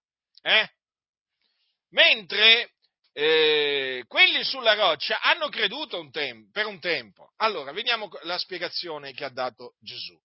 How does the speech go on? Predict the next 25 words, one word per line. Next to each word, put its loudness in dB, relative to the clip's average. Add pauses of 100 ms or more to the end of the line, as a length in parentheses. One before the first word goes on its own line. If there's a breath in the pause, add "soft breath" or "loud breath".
eh? -6 (240 loud breath)
Allora, -4
innanzitutto -10
vediamo -4
cosa -10
ha -10
detto -14
riguardo -6
a -8
queste, -14 (360 soft breath)
a -12
questo -8
seme -4 (880)
caduto -4 (180 soft breath)
lungo -4
la 4
strada 4 (360 soft breath)
e, 2
eh, 2
il -6
seme 0
caduto -8
sulla -6
roccia. -6 (100)
Allora 0